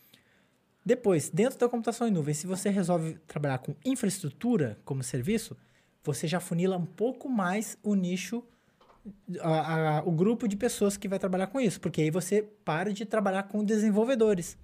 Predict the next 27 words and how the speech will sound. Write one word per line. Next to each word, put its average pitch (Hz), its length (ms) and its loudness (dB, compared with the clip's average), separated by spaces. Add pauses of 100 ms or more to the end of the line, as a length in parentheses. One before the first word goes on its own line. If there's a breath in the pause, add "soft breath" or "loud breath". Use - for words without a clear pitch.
(300 soft breath)
Você 147 220 0
começa 156 300 0
a - 40 -14
trabalhar 180 380 2
com 226 160 0
o 220 40 0
cara 196 320 2
que 226 280 -4 (140)
faz 196 320 4
infraestrutura. 208 840 0 (840 soft breath)
E - 40 -18
se 180 120 0
a - 20 6
gente 196 160 4
for 220 160 2
pensar 196 300 0
em 147 40 -4
prestação 165 560 -2
de 233 120 -4
serviço 170 440 0
de 143 120 -6
T 135 100 -2
I, 196 320 2 (160)
de 139 240 -6
computação 143 420 -6
em 135 80 -2
nuvem, 180 360 0